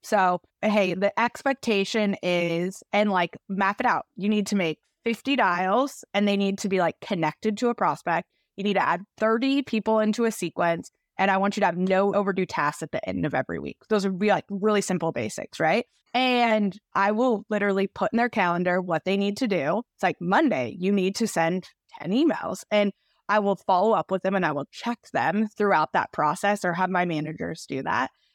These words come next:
And so we had what we called an operating rhythm at Outreach. Every day there was a certain prospecting expectation. It was marked out in the calendar.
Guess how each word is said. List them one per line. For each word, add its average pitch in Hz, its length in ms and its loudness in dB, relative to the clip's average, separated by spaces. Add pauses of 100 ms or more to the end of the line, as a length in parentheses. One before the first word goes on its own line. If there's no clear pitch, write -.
And 226 100 -2
so 226 140 2
we 226 100 2
had 233 100 0
what 208 140 0
we 196 80 -4
called 196 220 0
an 175 80 -2
operating 170 480 -2
rhythm 170 240 -4
at 175 80 0
Outreach. 202 560 0 (140)
Every 208 260 2
day 190 180 2
there 185 100 2
was 175 140 -2
a 165 60 -4
certain 196 640 0
prospecting 170 600 -2
expectation. 226 840 -2 (240)
It 185 40 -2
was 185 140 0
marked 180 300 0
out 165 240 0
in 180 80 -2
the 160 80 -4
calendar. 208 680 2